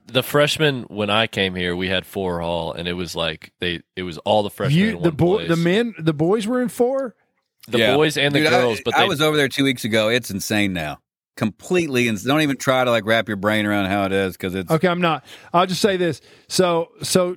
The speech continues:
Speaker 2: your room was, like, directly below my room, as I recall.
Speaker 3: You, did you have the big ass corner
Speaker 2: I
Speaker 3: room?
Speaker 2: had the big ass room
Speaker 3: Yeah.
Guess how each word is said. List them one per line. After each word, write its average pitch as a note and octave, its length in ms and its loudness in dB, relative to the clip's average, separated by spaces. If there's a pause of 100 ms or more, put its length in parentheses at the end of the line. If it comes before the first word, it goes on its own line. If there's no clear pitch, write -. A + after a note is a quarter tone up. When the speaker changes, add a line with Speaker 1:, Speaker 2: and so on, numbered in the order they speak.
Speaker 2:
your G3 360 2
room A3+ 340 0
was, F3 180 -2
like, E3 280 -2
directly F3+ 600 0
below E3 380 0
my C#3+ 160 -4
room, A#2+ 260 -14 (300)
as C#3 140 -2
I C#3+ 80 -2
recall. B2 420 -8 (160)
Speaker 3:
You, B2 240 0
did B2 160 0
you D3 80 4
have D#3 100 0
the C3+ 80 0
big C#3 240 0
ass D3 400 0 (300)
corner D3+ 320 0
Speaker 2:
I D#3+ 60 4
Speaker 3:
room? F3+ 80 4
Speaker 2:
had F3+ 100 0
the D#3+ 80 -2
big G3 400 0
ass F#3+ 380 0
room E3 420 0
Speaker 3:
Yeah. C#3+ 180 2